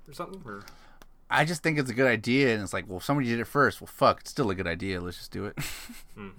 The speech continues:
Speaker 1: Yeah. It was neat, but, uh, I'm just pissed that I, 'cause I really had to pee by the end of this credits, and I'm like, <laughs> "Fuck, I waited." <laughs> I waited
Speaker 2: Okay, question. So you didn't pee the whole movie?
Speaker 1: Uh-uh.
Speaker 2: Oh, I, I didn't. Like, I was, I had lunch,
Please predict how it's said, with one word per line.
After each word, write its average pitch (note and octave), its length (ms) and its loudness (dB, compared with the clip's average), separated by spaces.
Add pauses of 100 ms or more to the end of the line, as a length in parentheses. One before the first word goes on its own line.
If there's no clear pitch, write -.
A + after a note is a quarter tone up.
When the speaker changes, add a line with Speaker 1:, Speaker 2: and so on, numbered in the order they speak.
Speaker 1:
Yeah. - 80 -20 (1400)
It C4+ 60 -8
was A3+ 100 -2
neat, C3+ 280 -6 (200)
but, G#2 140 -14 (180)
uh, G2 40 -10 (1200)
I'm C3+ 80 -4
just B2 120 -6
pissed C3 200 -4
that A2+ 120 -6
I, A2+ 100 -6 (140)
'cause D#3+ 100 -6
I G#3+ 80 0
really B3 220 0
had F#3 80 0
to A#2 60 -4
pee D3+ 260 -2
by A#2 120 -2
the A#2 100 -6
end B2 100 -6
of A#2 80 -8
this A#2 140 -8
credits, - 360 4
and F#3+ 120 6
I'm F#3 140 10
like, F#3+ 200 10
<laughs> A3 340 2
"Fuck, C#4+ 260 12
I G#3 120 8
waited." A#3 280 8 (140)
<laughs> - 160 -4
I A3 80 12
waited G#3 140 8
Speaker 2:
Okay, F#3+ 260 10
question. A3 380 10
So F#3 260 10 (320)
you F3 140 4
didn't G3+ 240 6
pee G3 200 2
the G3 80 8
whole F#3+ 180 8
movie? F3 420 4 (180)
Speaker 1:
Uh-uh. A2+ 140 -10 (840)
Speaker 2:
Oh, F#3 520 4
I, G3 240 4
I D#3+ 140 6
didn't. E3 380 0 (400)
Like, D3 200 2
I D#3+ 140 8
was, C#3 220 -2
I D3 300 6
had E3+ 280 2
lunch, F3+ 440 2